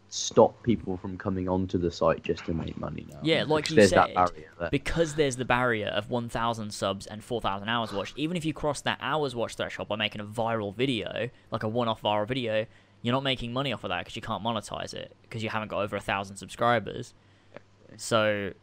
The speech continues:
Speaker 2: you're not, you're not making money off it 'cause that's not content you're making. So I guess what they're doing is they're pushing p-, dedicated content creators. 'Cause if you're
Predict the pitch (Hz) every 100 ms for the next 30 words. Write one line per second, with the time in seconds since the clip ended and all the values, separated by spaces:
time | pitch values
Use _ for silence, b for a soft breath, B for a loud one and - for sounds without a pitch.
0 | - - - 113 113 107 123 123 113 113
1 | 123 107 117 110 110 104 - 113 107 101
2 | 90 95 98 98 120 117 127 - 135 127
3 | 101 80 110 110 104 - 139 - 104 104
4 | 139 - b b b - - 123 - 131
5 | 127 123 110 107 110 - 113 113 95 98
6 | 101 50 50 - - - 127 127 143 151
7 | 135